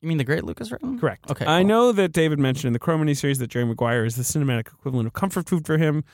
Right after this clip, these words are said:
Speaker 1: Mm-hmm.
Speaker 2: Movie you can just put on. You know what I mean by
Speaker 1: Yeah.
Speaker 2: that. Uh, he wants to know what other movies you feel like that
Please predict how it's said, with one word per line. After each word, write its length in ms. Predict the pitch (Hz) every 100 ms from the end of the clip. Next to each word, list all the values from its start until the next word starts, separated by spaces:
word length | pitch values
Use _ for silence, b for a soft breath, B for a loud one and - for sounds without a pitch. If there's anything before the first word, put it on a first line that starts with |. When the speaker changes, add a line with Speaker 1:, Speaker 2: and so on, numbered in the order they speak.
| B
Speaker 1:
Mm-hmm. 140 | 165
Speaker 2:
Movie 180 | 180 156
you 60 | 135
can 80 | 117
just 140 | 104
put 140 | - 107
on. 280 | 95 92 104
You 100 | - 147
know 60 |
what 80 | 92
I 60 | 92
mean 220 | 85 87
by 80 | 92
Speaker 1:
Yeah. 40 |
Speaker 2:
that. 200 | 170 139 - _ _ _ _ -
Uh, 120 | 143
he 120 | 151
wants 240 | 151 135 -
to 80 |
know 80 | 131
what 100 | 117
other 120 | 147
movies 300 | 143 139 131
you 60 | 131
feel 240 | 123 135
like 220 | 131 123 -
that 260 | 123 120